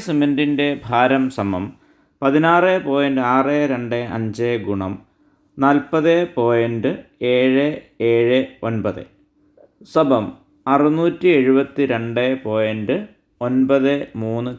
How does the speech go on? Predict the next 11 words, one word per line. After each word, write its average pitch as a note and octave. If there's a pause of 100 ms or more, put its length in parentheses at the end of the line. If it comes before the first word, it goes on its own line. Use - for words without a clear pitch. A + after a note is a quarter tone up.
കെ G#2 (160)
ജി B2+ (360)
എന്ന് G#2 (540)
കിട്ടും. - (1120)
ഒരു E3 (140)
ബാഗ് E3 (120)
സിമന്റിൻ്റെ C#3 (160)
ഭാരം A2 (400)
അൻപത് D3 (100)
കെ A#2+ (140)
ജി B2